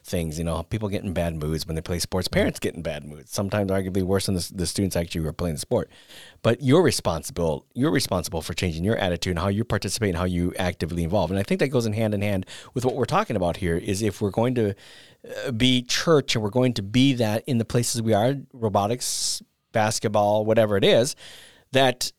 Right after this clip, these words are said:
i-, it's about our attitude about things. And, and, and that comes from us as parents, as you just said, Adam, setting the priority and going, "Hey, we're not gonna have a bad attitude about this. We're actually gonna partake. We're gonna go vi-, opportunity to visit a different church and, uh,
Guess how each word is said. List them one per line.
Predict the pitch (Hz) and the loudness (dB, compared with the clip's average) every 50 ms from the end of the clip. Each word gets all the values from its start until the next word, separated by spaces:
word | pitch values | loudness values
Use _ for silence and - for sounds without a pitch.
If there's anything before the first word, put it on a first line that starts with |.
| _ - | _ -16
i-, | 107 - - - | -16 -12 -4 -2
it's | 139 139 - - | -2 -2 0 0
about | 123 110 123 139 | 2 2 4 4
our | 151 143 | 4 4
attitude | 147 165 208 247 247 - - 92 85 | 4 2 2 0 -2 -2 -2 -2 -2
about | 82 82 85 80 - | 0 0 -2 -2 -2
things. | - 87 85 82 78 90 | -4 -4 -6 -4 -4 -4
And, | 92 92 - | -6 -4 -4
and, | - 117 107 107 - | -4 -4 -4 -4 -6
and | - - - 117 107 | -8 -6 -4 -2 0
that | 104 104 - - _ - | 0 -2 -2 -6 _ -8
comes | - 127 147 175 175 151 - | -2 0 0 0 0 0 -2
from | - 98 90 | -2 0 0
us | 90 85 - - | -2 -2 -2 -4
as | 82 - | -6 -4
parents, | - 92 85 80 82 | -4 -4 -4 -2 -4
as | 82 82 | -6 -6
you | 90 87 | -4 -4
just | 87 113 107 - | -2 -2 0 2
said, | - 175 - | 2 2 2
Adam, | 87 - - - - - - - - - - _ | 0 -2 -6 -8 -10 -12 -14 -20 -20 -20 -12 _
setting | - - - 120 110 120 131 | -4 0 2 2 2 2 2
the | 139 143 | 0 0
priority | 143 - 156 143 131 120 107 98 95 - - 107 | 0 2 2 4 4 4 4 2 2 0 -2 -2
and | 101 | 0
going, | 98 101 95 92 90 92 | 0 0 0 0 0 -2
"Hey, | 98 120 | -2 0
we're | 120 110 | 0 0
not | 143 202 214 | 0 -2 -2
gonna | - 107 | -4 -6
have | 82 | -6
a | - | -6
bad | - - 78 80 | -6 -8 -6 -6
attitude | 82 78 71 - - - 87 | -6 -8 -8 -10 -10 -8 -8
about | 82 80 80 78 - | -6 -6 -6 -6 -4
this. | - 104 - - | -6 -6 -4 -4
We're | 120 | -4
actually | 127 - - - 127 | -4 -4 -4 -4 -4
gonna | 131 120 113 - _ _ _ | -4 -4 -6 -10 _ _ _
partake. | - 113 104 - 151 156 - | -4 -4 -2 -2 -2 -2 -2
We're | 101 90 | -4 -4
gonna | 101 110 | -2 -2
go | 117 | -2
vi-, | 110 123 120 - - - - - - | 0 -2 -2 -4 -4 -6 -6 -4 0
opportunity | - 143 196 - 110 - - - 226 349 359 349 - - - - 208 - _ _ _ _ _ _ _ _ | 0 0 0 0 -2 -6 -4 -4 -2 -2 -2 -2 -4 -4 -4 -6 -6 -8 _ _ _ _ _ _ _ _
to | - 110 | -4 0
visit | 110 117 110 104 92 | 2 2 2 0 -2
a | 87 | -2
different | 87 92 - 87 80 | -4 -4 -4 -4 -4
church | - - 90 104 - - | -4 -2 -2 -2 -2 -2
and, | 101 92 87 - - | -2 -2 -4 -4 -6
uh, | 107 | -8